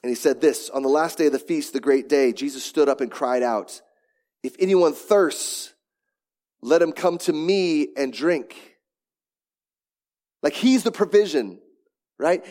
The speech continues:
In the past for God's people, it was, "Go to this land and I will provide for you milk and honey." And Jesus is saying, "You don't go to that land anymore. You come to me.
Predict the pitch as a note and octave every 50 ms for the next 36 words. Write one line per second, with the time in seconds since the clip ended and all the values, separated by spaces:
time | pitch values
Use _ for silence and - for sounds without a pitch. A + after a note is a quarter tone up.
0 | - F#3+ F#3+ F#3+ E3+ - - C4+ C4+ C#4+ B3 A3 G#3+ - - - F3+ F3 D3+ F#3+
1 | F3 E3+ - - F#3 E3+ - F#3 F3+ D#3 E3+ D#3+ D3+ D3 C#3 C3 B2+ - - -
2 | - - - - _ _ _ - A#2 F#3+ A3 A#3+ A#3 A#3 G#3+ A3 - F#3+ G#3+ A#3+
3 | B3 A3+ G#3 F#3 F3+ F#3+ - - - - - F#3+ A3 A3 G3 F#3+ - E3+ D3+ F3+
4 | G3 G3 F#3 - E3+ D#3 C#3 C3+ B2 A#2 C3+ - - - _ _ _ - C#3+ D#3+
5 | F3+ A3+ A#3+ A3 F#3+ - - - D#3 D3 C#3+ - - G#3+ A3 G#3 E3 A#2+ G#2 G2+
6 | - _ _ _ _ _ _ _ _ _ _ _ _ _ _ _ _ _ _ _
7 | _ _ - D#3 D3+ B2 C3+ G3 A#3+ B3 A3+ F3+ E3+ D3+ - - E3 D3 D3+ D3+
8 | D3 D3 D3 - - _ _ - D3 F#3 G3+ F3+ F#3 F#3 E3 D#3 C#3+ D#3+ E3 F3+
9 | E3 D3+ C3 B2+ B2 A#2+ C3 - D3+ C#3 A#2+ A#2 A#2 C3+ C#3+ A#2 F#2 D#2+